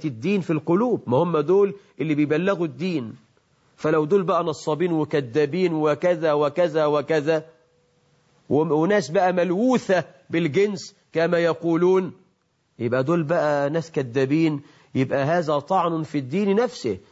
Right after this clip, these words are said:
إن كان اللي حملت الدين هكذا حالهم، يبقى العيب فيهم وفي الذي يبلغون. هذا هو المقصود من استهزاء الناس بالعلماء، إسقاط الدين. صدق، همهم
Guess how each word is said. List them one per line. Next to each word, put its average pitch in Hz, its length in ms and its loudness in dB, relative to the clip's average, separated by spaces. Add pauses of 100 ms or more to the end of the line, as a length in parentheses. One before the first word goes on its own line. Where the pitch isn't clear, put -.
(120)
إن 107 80 -2
كان 185 180 0
اللي 185 220 2
حملت 208 480 -2
الدين 175 540 0 (420)
هكذا 180 500 0
حالهم، 147 580 -4 (280)
يبقى 151 180 2
العيب 190 560 0
فيهم 214 540 0
وفي 185 440 0 (260)
الذي 196 380 2
يبلغون. 202 840 2 (360)
هذا 220 200 0
هو 214 60 4
المقصود 175 500 -2
من 185 80 2
استهزاء 175 600 0
الناس 190 360 0
بالعلماء، 165 640 0 (160)
إسقاط 226 400 -2
الدين. 131 360 -4 (100)
صدق، 170 680 -4 (240)
همهم 226 520 0